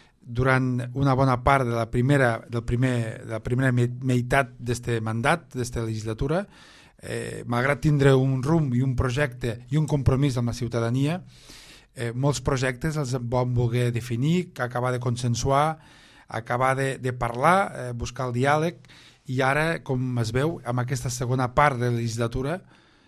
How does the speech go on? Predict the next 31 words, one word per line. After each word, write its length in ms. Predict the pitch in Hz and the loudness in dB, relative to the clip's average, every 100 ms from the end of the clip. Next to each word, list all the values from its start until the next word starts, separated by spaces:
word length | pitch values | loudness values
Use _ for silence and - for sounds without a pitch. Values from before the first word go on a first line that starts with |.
| _ - | _ 0
molts 260 | 139 151 | 2 2
projectes 680 | - 147 143 123 170 156 - - _ | 2 2 0 0 -4 -4 -8 -20 _
s'estan 400 | - 131 123 139 | -4 -4 0 0
acabant, 460 | 131 123 151 202 - | 2 4 4 4 0
s'han 180 | 135 | -4
acabat, 400 | 123 127 160 196 - - - - _ - | 0 4 4 4 -2 -20 -20 -20 _ -6
o 180 | 135 135 | 2 2
altres 260 | 143 160 | 2 -4
que 80 | 165 | -6
estan 160 | - 147 | -4 -4
a 80 | 123 | -2
punt 180 | 131 127 | -2 0
de 80 | |
començar. 640 | 123 117 110 104 101 135 - - _ - | -2 -2 -2 -4 -6 -8 -10 -20 _ -6
Bé, 340 | 117 156 - _ _ _ - | -4 -4 -8 _ _ _ -6
eh, 600 | 123 120 117 113 113 113 | -2 -2 -4 -6 -8 -4
jo, 180 | 110 123 127 147 143 - | 2 2 2 -2 -6 -10
eh, 420 | 120 117 113 113 117 - | -8 -8 -8 -10 -16 -18
diríem, 400 | 123 117 123 120 | -8 -4 -2 -2
com 220 | 123 120 | -4 -4
a 100 | 117 | -4
màxim 380 | 120 123 123 123 | -2 -4 -4 -4
responsable 580 | 123 123 123 131 127 120 | -2 -2 -2 -2 -4 -6
d'este 220 | 113 123 | -6 -8
equip 200 | 120 117 | -8 -4
de 80 | 123 | -2
govern, 340 | 117 139 135 123 - - - _ _ _ | 2 0 0 -6 -18 -20 -20 _ _ _
eh, 420 | 131 117 117 117 - | -10 -8 -8 -10 -12
vull 340 | 123 120 135 135 | -6 4 4 6
manifestar 520 | 139 131 139 - 143 | 4 2 0 -2 -4
que, 200 | 175 170 | -2 -6